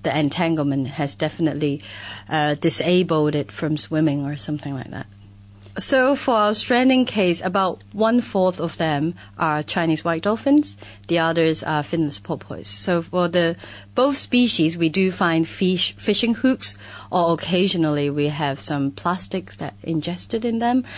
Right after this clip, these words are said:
And what we see is that they try to regurgitate it. So they try to get rid of it, and sometimes it's not successful, that it might just choke it as well.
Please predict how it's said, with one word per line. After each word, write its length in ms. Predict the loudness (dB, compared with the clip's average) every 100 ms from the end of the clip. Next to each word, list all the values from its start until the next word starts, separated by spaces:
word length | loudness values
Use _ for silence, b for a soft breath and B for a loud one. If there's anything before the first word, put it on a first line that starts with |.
| B B B
And 220 | -2 2
what 140 | 4 4
we 100 | 4
see 320 | 4 4 4
is 220 | 4 2
that 300 | 0 0 0
they 100 | 2
try 320 | 2 2 0 0
to 240 | 2 4
regurgitate 800 | 4 4 2 2 0 2 2 4
it. 180 | 2 -2 -10 B B B
So 180 | -2 0
they 220 | 0 -2 -8 -4
try 180 | 0
to 100 | 0
get 200 | 2 0 2
rid 160 | 2
of 120 | 2
it, 260 | 2 0 -2 -6
and 160 | -2 0
sometimes 520 | 2 2 2 0 0 0
it's 200 | -2 -2
not 260 | -4 -4
successful, 680 | -4 -2 0 -2 -2 -2 0
that 200 | -2 -4
it 100 | -2
might 340 | -2 -2 -4 -6
just 600 | -4 -4 -6 -6 -8 -4
choke 340 | -2 -2 -2
it 120 | -8 -10 -18 -20 -14
as 220 | -8 -6 -6
well. 240 | -6 -8